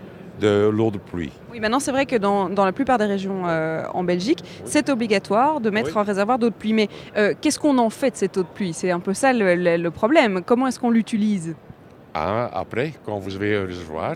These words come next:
Speaker 1: tu dois, euh, traitement l'eau de pluie pour, euh, prendre en consommation dans la maison. Voilà. Ça veut dire que tu as besoin d'une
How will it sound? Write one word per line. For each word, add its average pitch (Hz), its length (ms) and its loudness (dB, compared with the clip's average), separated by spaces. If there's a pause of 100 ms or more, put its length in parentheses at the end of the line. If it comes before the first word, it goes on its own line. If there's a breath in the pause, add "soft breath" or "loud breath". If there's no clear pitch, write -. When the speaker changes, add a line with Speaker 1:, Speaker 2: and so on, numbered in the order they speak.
Speaker 1:
tu - 100 -14
dois, 95 160 -4
euh, 92 560 -2
traitement 101 480 0
l'eau 104 240 0
de 101 80 -4
pluie 107 360 -6 (280 loud breath)
pour, 101 280 -2
euh, 92 120 -4
prendre 104 580 -4
en 82 240 -12
consommation 104 680 -4
dans 107 140 6
la 101 80 2
maison. 87 440 -2 (380)
Voilà. 71 200 -4 (300 loud breath)
Ça - 140 -8
veut 90 80 -6
dire 92 240 -2
que 78 60 -14
tu - 100 -14
as 80 40 -12
besoin 95 320 0
d'une 82 320 -2